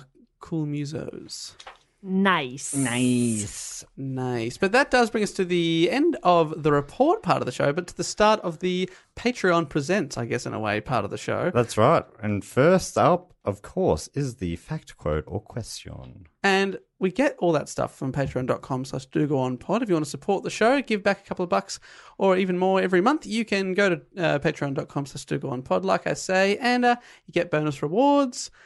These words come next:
Speaker 1: shout-outs, access to pre-sales, discounts on tickets, and two bonus episodes every single month. No one else hears those. Not even Reginald, Kenneth, Dwight.
Speaker 3: No.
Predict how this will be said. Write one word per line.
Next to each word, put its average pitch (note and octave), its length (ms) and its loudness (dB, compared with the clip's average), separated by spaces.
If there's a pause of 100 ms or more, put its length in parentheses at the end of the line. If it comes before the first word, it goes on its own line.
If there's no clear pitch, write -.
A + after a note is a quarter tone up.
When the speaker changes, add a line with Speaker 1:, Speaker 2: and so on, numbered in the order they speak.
(120)
Speaker 1:
shout-outs, G#3+ 760 2
access F3+ 400 -2
to D3 260 2
pre-sales, F#3 800 0 (420)
discounts F#3 460 0
on E3 120 0
tickets, B3+ 400 -4 (140)
and C#4+ 540 0 (540)
two C4 180 -2
bonus G3+ 280 0
episodes E3+ 320 -2
every D3+ 120 -2
single B2 200 -8
month. - 340 -10 (1080)
No G3+ 100 -2
one A3+ 100 2
else G#3 120 0
hears F#3 180 0
those. - 260 -12 (500)
Not G#3+ 160 0
even F3 380 0 (520)
Reginald, E3 500 0 (180)
Kenneth, - 420 -6 (580)
Dwight. - 440 -10 (400)
Speaker 3:
No. - 240 -12